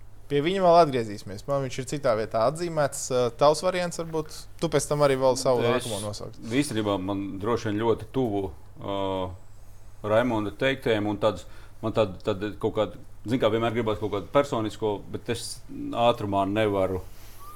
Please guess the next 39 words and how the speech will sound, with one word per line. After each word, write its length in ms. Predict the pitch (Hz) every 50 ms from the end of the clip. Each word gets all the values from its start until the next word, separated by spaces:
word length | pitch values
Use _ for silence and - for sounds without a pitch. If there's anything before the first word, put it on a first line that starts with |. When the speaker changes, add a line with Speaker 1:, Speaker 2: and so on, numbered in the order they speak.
| - - -
Speaker 2:
atrast, 460 | - 104 110 - - 104 101 - -
nu, 140 | 110 104 101
ne-, 100 | 104 104 104 - - - - - - - - -
neko 400 | - 110 107 107 - - 110 104
tādu. 400 | - - 120 110 104 101 98 101
Nu, 80 | 107
man 220 | 117 131 139 135 135
liekas, 260 | 135 123 - - - -
ka 100 | - 95
tomēr 540 | - - 147 151 143 135 127 113 110 104 110
tas, 240 | 123 113 - - -
tā, 200 | - - 117 107 - - - - - -
tā 180 | - 117 110 104
saistība 480 | - - 135 131 127 - 117 107 104 107
ar 100 | 117 120
olimpiādu 720 | 127 131 120 113 101 101 101 95 95 92 92 90 95 95
un 80 | 95 -
kaut 220 | 110 107 98 -
kas 160 | 110 107 101 -
no 80 | 107
tiem 160 | - 107 101
mazajām 460 | 113 139 143 131 131 117 104 95 92 95
komandām, 560 | 113 107 98 98 95 92 92 92 90 87 90
nu, 60 | 87 -
tas, 160 | 110 101 95
ko 140 | - 107 98
mēs 160 | 95 92 -
tur 160 | - 127 123 123
piedzīvojām, 920 | 131 120 113 110 101 107 104 101 98 98 98 98 95 92 92 90 92 95 -
trīs 240 | 107 110 113 95 110
reiz 160 | 107 101 101
trīs 240 | - 127 131 113 98
basketbolā, 640 | 101 110 110 - 117 107 101 101 98 95 95 92 - - - - - - - -
vai 200 | - 117 135 147
nu 120 | 147 151 147
Krūmiņš 640 | 151 - - 147 151 156 156 151 139 123 - 120 110
ar 80 | -
savu, 320 | - 135 131 120 117 113 113 113 107 98 95 107 92
par, 160 | - 123 107